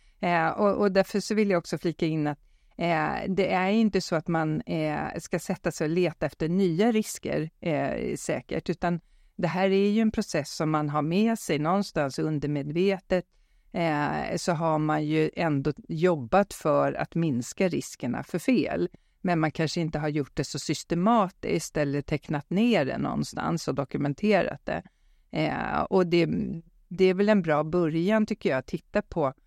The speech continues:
eh, hur man jobbar idag och varför. Varför gör man det? Jo, men det är ju för att minska risken för fel. Så då börjar man bara i den andra änden och tala om att det är,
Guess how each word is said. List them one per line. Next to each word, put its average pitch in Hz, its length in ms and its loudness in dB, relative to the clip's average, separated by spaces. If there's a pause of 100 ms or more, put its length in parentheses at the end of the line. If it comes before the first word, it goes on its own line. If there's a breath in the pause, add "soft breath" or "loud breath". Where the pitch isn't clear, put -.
(260)
eh, 156 280 -2 (140)
hur 180 280 2
man 156 220 4
jobbar 151 360 2
idag 151 440 0
och 160 140 -4
varför. 175 800 -2
Varför 185 320 0
gör 185 260 2
man 190 220 2
det? - 160 -2
Jo, 185 240 2
men 190 200 2
det 180 80 2
är 170 260 0
ju 202 160 0
för 147 260 -2
att 139 160 -6
minska 151 400 -2
risken 143 380 -6
för - 120 -8
fel. - 380 -6 (340)
Så - 140 -8
då 160 140 0
börjar 160 300 4
man 180 180 4
bara 160 220 4
i 147 100 0
den 147 180 2
andra 147 240 0
änden 151 400 0
och 151 100 -2
tala 147 260 -2
om 185 300 2
att 143 200 -6
det 151 120 0
är, 165 540 -4